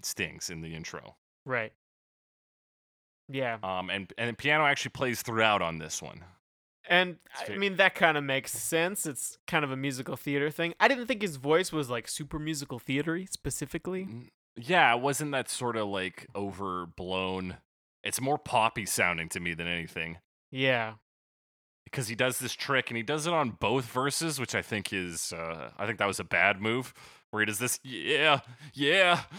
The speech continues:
Speaker 1: yeah."
Speaker 2: Right. This, that was what sounded so Rent to me. I don't know why. Um,
Speaker 1: Okay.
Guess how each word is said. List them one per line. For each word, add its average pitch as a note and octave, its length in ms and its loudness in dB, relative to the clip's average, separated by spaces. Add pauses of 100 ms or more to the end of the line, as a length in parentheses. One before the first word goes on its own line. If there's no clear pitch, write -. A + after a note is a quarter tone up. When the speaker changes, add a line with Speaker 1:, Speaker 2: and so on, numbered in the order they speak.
(120)
Speaker 1:
yeah." F3 1400 6
Speaker 2:
Right. D3+ 240 8 (420)
This, E3+ 760 4 (1160)
that F3 240 10
was F3+ 300 4
what C#3+ 180 0
sounded C3+ 320 2
so C3+ 160 0
Rent A#2 340 -2
to A#2+ 100 -8
me. G#2+ 120 -6
I G#2+ 60 -4
don't C3+ 120 -2
know A#2 120 -4
why. G#2+ 240 -4 (280)
Um, C3 440 8 (180)
Speaker 1:
Okay. E2+ 320 -2